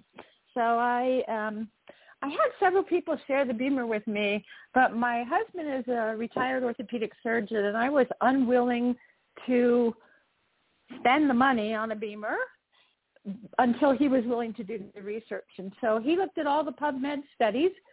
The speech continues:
<clears throat> and told me, "Yeah, it looks like a great product. You should get involved." I called a friend who I really respected her opinion, and she told me she owned six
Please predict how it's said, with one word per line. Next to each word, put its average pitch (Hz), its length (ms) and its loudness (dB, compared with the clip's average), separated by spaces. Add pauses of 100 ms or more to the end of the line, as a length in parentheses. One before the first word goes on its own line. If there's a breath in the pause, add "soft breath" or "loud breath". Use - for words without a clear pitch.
(260 loud breath)
<clears throat> 269 360 -2
and 254 400 0
told 269 220 0
me, 277 220 0
"Yeah, 320 320 2
it 214 180 -16
looks 226 160 -14
like 233 160 -10
a 226 40 -12
great 247 260 -6
product. 254 420 -4
You 233 140 -10
should 220 120 -12
get 220 100 -8
involved." 220 540 -2 (600 soft breath)
I 269 40 0
called 320 280 4
a 330 140 -4
friend 302 460 -4
who 285 80 -8
I 226 80 -6
really 240 300 -8
respected 247 600 -4
her 226 160 -4
opinion, 226 540 -2
and 220 200 -2 (360 loud breath)
she 285 100 4
told 262 220 4
me 247 180 2
she 233 140 0
owned 226 280 0 (140)
six 370 180 0